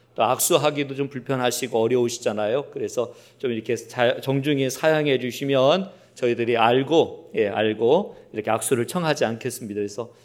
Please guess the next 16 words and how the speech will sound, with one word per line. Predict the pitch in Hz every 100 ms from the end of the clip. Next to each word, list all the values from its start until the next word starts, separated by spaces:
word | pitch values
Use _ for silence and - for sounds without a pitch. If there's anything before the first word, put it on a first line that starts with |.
| _
서로 | - 160 147
기분 | 147 151 151
나빠하지 | 131 - 120 117 120
않고 | 107 104 110
기-, | - 135 - - - -
기쁘게 | 156 - 170 120 101 -
행복하게 | 175 156 160 120 110
서로를 | 107 147 131 147 143 - - _
배려해 | - 135 156 165 151
주시고 | 139 - 117 110 117 196 -
또 |
생각해 | 123 147 139 131 123
주시면 | 117 - 107 113 123 - _
감사하겠습니다. | - 117 107 - 104 101 95 101 90 104 101 - _ -
예. | 101 - - - - - - - - _ _
자, | - 120 110 104